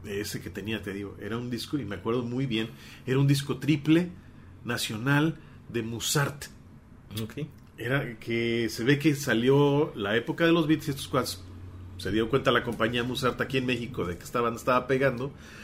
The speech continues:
Speaker 1: adquirió los derechos de los Beatles y en lugar de sacar sus álbumes, este, por separado, los juntó, metió los tres, los tres álbumes en un solo paquete.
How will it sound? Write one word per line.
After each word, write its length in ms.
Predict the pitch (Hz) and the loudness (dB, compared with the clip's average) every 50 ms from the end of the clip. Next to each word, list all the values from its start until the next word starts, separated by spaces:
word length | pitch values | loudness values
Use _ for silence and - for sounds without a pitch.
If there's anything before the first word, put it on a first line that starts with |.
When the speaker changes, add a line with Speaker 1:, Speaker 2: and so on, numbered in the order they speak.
| - - - - | -18 -10 -2 -2
Speaker 1:
adquirió 480 | 120 127 - - 131 131 131 131 139 | -2 -2 0 0 0 4 8 8 10
los 220 | 139 143 143 131 127 | 10 10 8 8 8
derechos 580 | 143 143 147 147 143 143 - 143 131 117 113 | 8 8 8 6 6 4 0 0 0 0 0
de 80 | 113 113 | 0 0
los 300 | 113 117 123 127 123 127 | 0 0 0 -2 -2 -4
Beatles 520 | 139 131 113 - - 131 135 131 - - | -4 -4 -4 -2 0 0 0 0 0 -4
y 40 | 107 | -4
en 100 | 101 101 | -4 -2
lugar 280 | 104 104 101 107 101 117 | -2 0 2 2 2 2
de 80 | 123 | 0
sacar 420 | 113 - 117 101 - - 117 107 - | 0 0 -2 -2 0 0 0 0 0
sus 260 | - - 107 90 - | -2 -6 -6 -4 -2
álbumes, 580 | 117 110 110 110 110 110 101 98 90 87 - - | 0 0 0 0 -2 -2 -4 -6 -6 -8 -8 -10
este, 720 | - 82 87 82 - - - - 87 80 73 71 69 69 - - - - - - - - - - - | -10 -12 -12 -12 -12 -14 -14 -10 -8 -8 -8 -8 -8 -10 -12 -14 -18 -18 -18 -18 -18 -18 -16 -8 -4
por 180 | 110 123 - | -2 -2 2
separado, 680 | - 160 147 139 156 156 156 156 147 135 131 156 202 - - - - - - - - - - - - - - - - - - - - - - - - | 4 4 6 8 10 10 10 10 10 8 6 4 0 -2 -8 -16 -18 -18 -18 -20 -18 -18 -18 -18 -18 -18 -18 -20 -20 -20 -20 -20 -20 -20 -20 -10 -8
los 120 | 165 156 | -8 -6
juntó, 300 | - 208 190 175 247 - - - - - - - - - - - - - | -4 -4 -2 0 2 2 2 0 0 -6 -14 -18 -20 -20 -20 -18 -4 -2
metió 260 | 151 143 143 165 175 | -2 0 2 2 2
los 140 | 180 170 - | 2 2 2
tres, 280 | - 165 170 165 - - | 2 2 2 2 0 -2
los 320 | 147 135 139 143 139 123 | -2 0 0 0 0 -2
tres 220 | - 156 165 151 147 | 2 2 4 4 4
álbumes 360 | 160 156 151 147 131 120 - | 2 2 2 0 -2 -2 -2
en 120 | 135 131 | -4 -4
un 100 | 135 135 | -4 -4
solo 260 | 135 147 143 131 123 - | -2 0 0 0 2 0
paquete. 380 | 135 120 - 147 139 - - | -2 0 2 0 0 -2 -6